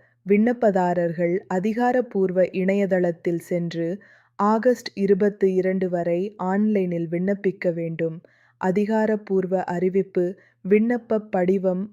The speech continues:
மற்றும் இணையதள லிங்குகள் வீடியோவின் டிஸ்கிரிப்ஷனில்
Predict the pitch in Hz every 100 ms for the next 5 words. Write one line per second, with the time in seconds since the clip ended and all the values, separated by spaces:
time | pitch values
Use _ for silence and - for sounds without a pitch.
0 | - 190 185 - 185 - 190 185 202 214
1 | 202 185 180 170 180 185 220 196 180 175
2 | - _ _ 185 208 220 233 233 208 202
3 | 185 185 - - 202 - 196 190 175 202